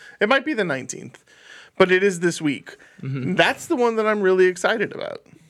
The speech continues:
Speaker 2: Early, early press for it's
Speaker 1: Did you
Speaker 2: good.
Speaker 1: see that we found out who Noob Master sixty-nine is?
Speaker 2: Yeah, some guy from Winter Soldier nobody cares about in an Xbox <laughs> promo.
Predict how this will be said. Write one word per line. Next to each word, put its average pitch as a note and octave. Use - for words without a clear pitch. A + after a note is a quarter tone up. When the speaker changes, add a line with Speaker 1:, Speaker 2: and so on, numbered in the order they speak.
Speaker 2:
Early, C#3+
early D3
press C#3
for -
it's -
Speaker 1:
Did D#3+
you F#3
Speaker 2:
good. F#3+
Speaker 1:
see G#3+
that G#3
we G3
found F3+
out F3
who D#3+
Noob D#3
Master E3+
sixty-nine E3
is? G#3+
Speaker 2:
Yeah, C#3
some D3+
guy C#3+
from C3+
Winter B2+
Soldier B2
nobody G#2
cares A2
about G#2+
in A#2
an A2
Xbox -
<laughs> -
promo. B2